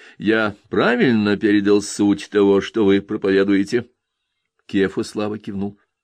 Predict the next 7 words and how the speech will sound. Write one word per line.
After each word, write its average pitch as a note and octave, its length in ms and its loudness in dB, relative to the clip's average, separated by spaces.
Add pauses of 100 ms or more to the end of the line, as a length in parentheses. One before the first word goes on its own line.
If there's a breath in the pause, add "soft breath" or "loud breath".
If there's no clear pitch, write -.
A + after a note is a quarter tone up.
(140)
В - 140 -20
толпе F#2+ 400 -2
зашептались. G2 640 -12 (480 loud breath)
«Полагаю, A2 800 2 (500 soft breath)
я A#2 220 -2
достаточно A2+ 920 -2
рассказал A#2 720 0